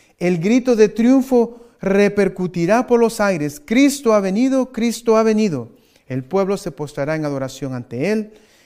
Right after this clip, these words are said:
mientras levanta sus manos y pronuncia una bendición sobre ellos, como Cristo bendecía a sus discípulos cuando estaba en la tierra. Su voz es suave y acompasada, aunque llena de melodía,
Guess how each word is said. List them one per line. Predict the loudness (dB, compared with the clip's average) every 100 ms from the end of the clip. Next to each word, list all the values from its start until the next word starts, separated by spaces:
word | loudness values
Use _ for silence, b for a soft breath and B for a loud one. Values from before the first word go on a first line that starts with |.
| b
mientras | -2 -2 -2 -6 -8 -10 -18 _ _
levanta | -2 2 4 4 0
sus | -2 -6
manos | -2 0 -2 -6 -14 b b
y | -4
pronuncia | 0 0 2 2 2 2
una | 2
bendición | 0 -2 -4 -2 -2
sobre | 0 -2 -2 -2
ellos, | -4 -6 -10 b b b
como | 0 0 2
Cristo | 2 2 2
bendecía | 0 -2 -2 -2
a | -2
sus | -4 -10
discípulos | -8 -8 -8 -8 -10 -14 b b
cuando | -2 0 -2
estaba | -2 -2 -2
en |
la | -4
tierra. | -4 -6 -6 -10 -18 _ _ _ _ _ _ _ _ _
Su | -8 -4 -2
voz | 0 -2 -4 -10
es | -10 -10
suave | -6 -4 -2 -2 -6 -8 _ _
y | -2
acompasada, | 0 0 -4 -4 -6 -4 -6 -6 -8 -12 b b b -8
aunque | -4 -4 -4 -6
llena | -4 -2 -2
de | -2
melodía, | -4 -4 -4 -6 -8